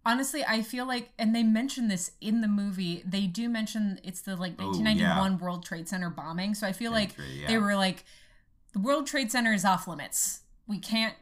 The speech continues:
Speaker 1: do that," but
Speaker 2: They
Speaker 1: we
Speaker 2: already have that, au-, yeah, that awkward reference, like, you know, "This has been the worst attack since the nineteen ninety-three terror, like, World Trade Center terrorist
Speaker 1: Yeah, it's
Speaker 2: bombing,"
Speaker 1: like,
Speaker 2: and you're like,
Speaker 1: oof.
Speaker 2: "Oh,
Speaker 1: Yeah,
Speaker 2: boy.
Speaker 1: it's,
Speaker 2: Okay."
Speaker 1: I definitely have not seen this movie since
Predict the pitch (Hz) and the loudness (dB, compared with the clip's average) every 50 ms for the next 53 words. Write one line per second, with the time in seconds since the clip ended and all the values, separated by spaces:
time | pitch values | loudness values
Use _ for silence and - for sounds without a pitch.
0 | - 196 214 220 202 170 190 180 165 - - 113 120 127 127 123 123 120 127 120 | -8 -2 -2 0 0 2 0 0 0 0 2 4 6 6 6 6 4 4 4 4
1 | 110 117 117 117 104 101 107 95 90 95 90 82 - 78 85 85 80 80 82 - | 4 4 4 4 6 4 4 4 4 2 0 0 0 -2 -4 -2 -2 -2 -2 -4
2 | 80 76 82 82 78 - 78 71 71 76 76 71 73 71 69 67 67 67 73 76 | -4 -4 -4 -4 -4 -6 -8 -10 -10 -10 -12 -12 -12 -12 -12 -12 -12 -12 -10 -10
3 | 73 71 87 85 82 80 78 80 95 104 101 98 - - - - 92 85 - 92 | -10 -8 -8 -8 -8 -8 -6 -4 -2 -2 -2 -2 -2 -6 -6 -6 -10 -10 -6 -2
4 | 95 98 95 - - - - 85 - - - 85 85 92 92 87 - 85 87 90 | -2 0 0 -2 -4 -8 -10 -10 -10 -10 -10 -8 -8 -8 -8 -8 -8 -8 -6 -6
5 | 90 85 85 - 87 87 85 76 - - - 85 87 87 - 82 82 78 80 85 | -6 -6 -8 -8 -6 -6 -6 -6 -8 -10 -8 -8 -8 -8 -8 -10 -12 -10 -8 -6
6 | 92 95 95 87 - - 95 101 90 - - 87 82 82 151 - - - 262 240 | -6 -4 -6 -6 -8 -6 -6 -6 -6 -6 -6 -6 -6 -8 -8 -6 -4 0 2 4
7 | 240 220 214 202 196 202 208 202 202 214 220 226 170 180 208 208 190 - 403 392 | 4 4 2 2 2 0 0 0 0 0 0 0 0 -2 0 0 0 0 0 0
8 | 330 226 - - - - - - - - - - _ _ - - - 143 165 165 | -2 -2 -4 -4 -6 -10 -16 -20 -20 -20 -20 -20 _ _ -18 -16 -12 -8 -6 -4
9 | 185 214 196 185 - - 196 214 - - 208 208 - 170 170 - - - 71 - | -2 0 0 0 0 -2 -4 -4 -4 -6 -8 -6 -6 -8 -8 -8 -8 -6 -6 -2
10 | - 214 220 226 202 190 233 226 220 226 226 226 220 196 196 190 185 185 170 180 | 2 4 4 6 6 6 4 4 4 4 -2 -4 -4 -2 -2 0 0 0 0 0
11 | 175 175 - - - - 202 180 175 165 160 160 - - 190 175 170 160 147 165 | -2 -2 -2 -4 -6 -4 -4 -2 -2 -4 -4 -6 -8 -6 -4 -4 -4 -4 -4 -6
12 | 160 160 160 160 - - _ _ _ _ - - - - - - - - 196 175 | -6 -6 -6 -6 -8 -12 _ _ _ _ -12 -10 -8 -6 -4 -4 -4 -4 -4 -4
13 | 160 165 - - - - - - - | -6 -6 -6 -6 -4 -4 -6 -8 -10